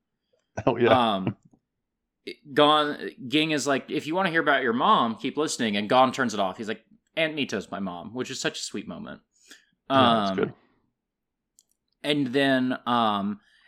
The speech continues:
Speaker 2: after they turn it off, the tape self-destructs itself. Um,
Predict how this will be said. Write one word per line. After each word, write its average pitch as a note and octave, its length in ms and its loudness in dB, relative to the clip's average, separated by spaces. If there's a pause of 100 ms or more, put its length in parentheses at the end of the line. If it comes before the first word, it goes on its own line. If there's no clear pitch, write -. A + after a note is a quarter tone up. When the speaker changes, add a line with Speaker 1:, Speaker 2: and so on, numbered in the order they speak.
(140)
Speaker 2:
after D#3 320 2
they D3+ 100 2
turn C#3+ 240 -2
it B2 100 0
off, A#2 340 2
the G#2 360 0 (180)
tape B2+ 340 -2
self-destructs - 720 -2
itself. - 580 -8 (100)
Um, F#2+ 600 -4